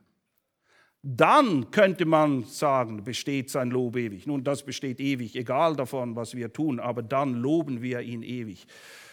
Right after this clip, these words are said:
Wisst ihr, Weisheit, wir reden viel von Weisheit. Wir bitten oft Gott um Weisheit. Richtig, ist eine gute Sache. Wie definiert die Bibel Weisheit? Ist ganz einfach.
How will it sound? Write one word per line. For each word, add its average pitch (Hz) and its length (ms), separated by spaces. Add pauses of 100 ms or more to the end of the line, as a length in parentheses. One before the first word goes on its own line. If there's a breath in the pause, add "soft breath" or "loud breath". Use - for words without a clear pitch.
(240 loud breath)
Wisst - 140
ihr, 147 140
Weisheit, 151 720 (720)
wir 139 120
reden 151 200
viel 160 220
von 131 200
Weisheit. 123 520
Wir 123 100
bitten 147 320
oft 123 340
Gott 135 260
um 123 120
Weisheit. 120 520
Richtig, 147 320
ist 117 80
eine 131 100
gute 131 260
Sache. 117 380 (1900)
Wie 151 140
definiert 147 540
die 143 80
Bibel 123 320
Weisheit? 110 600 (1300)
Ist - 100
ganz 131 240
einfach. 113 460